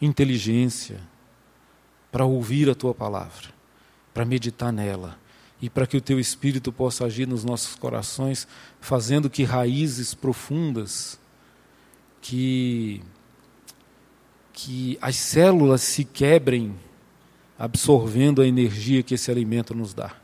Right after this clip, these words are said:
E que, de repente, a gente se torne um pouquinho mais parecido com o Senhor, Jesus, que é o Verbo encarnado, encarnando a tua palavra na vida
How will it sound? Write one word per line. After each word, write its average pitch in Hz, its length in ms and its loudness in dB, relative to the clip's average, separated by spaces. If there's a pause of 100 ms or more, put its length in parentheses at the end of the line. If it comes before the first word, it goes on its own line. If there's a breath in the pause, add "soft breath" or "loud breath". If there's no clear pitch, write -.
(840 soft breath)
E 143 340 0 (200)
que, - 140 -6
de 123 120 0
repente, 131 600 0 (380 loud breath)
a 123 100 -8
gente 123 260 -4
se 135 80 -8
torne 123 300 -2
um - 40 -6
pouquinho 147 340 0
mais 147 180 -2
parecido 131 580 -4
com 131 180 -4
o 127 60 -4
Senhor, 120 600 -4 (580 soft breath)
Jesus, 113 680 -2
que - 120 -6
é 113 60 -2
o 117 80 -2
Verbo 107 340 -4
encarnado, 104 680 -10 (800 loud breath)
encarnando 135 580 0
a 135 40 4
tua 139 180 2
palavra 123 460 0
na 123 140 0
vida 110 500 -6